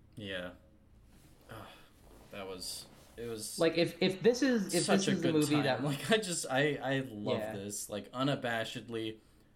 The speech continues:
Speaker 1: I literally, I can't find anything negative to say about this movie.
Speaker 2: Yeah, I,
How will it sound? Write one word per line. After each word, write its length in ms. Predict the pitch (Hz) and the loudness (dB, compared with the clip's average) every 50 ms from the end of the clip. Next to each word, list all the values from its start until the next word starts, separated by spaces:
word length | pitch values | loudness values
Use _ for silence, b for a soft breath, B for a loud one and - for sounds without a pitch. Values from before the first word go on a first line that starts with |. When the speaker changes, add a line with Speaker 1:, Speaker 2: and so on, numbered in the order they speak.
| b _ - | b _ 2
Speaker 1:
I 140 | 143 156 | 2 4
literally, 680 | 147 147 147 160 165 175 175 175 170 170 165 156 151 - | 4 4 4 2 2 2 2 2 2 2 2 0 -2 -4
I 120 | - 127 | -6 -6
can't 580 | 123 - - - - - 147 147 147 151 147 139 135 b b b b b b - | -6 -8 -12 -14 -10 -4 -2 0 0 0 0 -2 -6 b b b b b b -18
find 520 | - - - - - 131 131 131 131 131 139 | -14 -12 -6 -2 0 2 2 2 2 0 -2
anything 600 | - 117 110 117 113 110 110 - 117 104 101 101 | -6 -6 -6 -6 -6 -8 -8 -6 -6 -6 -6 -6
negative 440 | 95 95 98 87 98 95 92 90 - | -6 -8 -8 -8 -10 -12 -14 -14 -14
to 100 | 101 - | -12 -12
say 280 | - - 98 92 92 | -8 -6 -6 -4 -4
about 300 | 92 90 90 87 87 - | -6 -6 -8 -10 -10 -12
this 200 | - 90 - - | -14 -14 -14 -12
movie. 480 | 98 92 92 92 90 87 87 92 101 - _ _ _ _ _ _ _ _ _ _ _ _ _ _ _ _ _ _ _ _ - - _ _ _ | -12 -12 -14 -12 -12 -12 -14 -14 -14 -18 _ _ _ _ _ _ _ _ _ _ _ _ _ _ _ _ _ _ _ _ -20 -20 _ _ _
Speaker 2:
Yeah, 540 | - 160 151 151 151 135 123 120 120 117 - - - - _ _ _ _ _ - | -8 -2 2 4 4 6 4 4 2 0 -2 -6 -12 -20 _ _ _ _ _ 2
I, 540 | 165 165 170 175 175 175 170 170 165 - | 4 4 6 6 4 4 4 2 2 0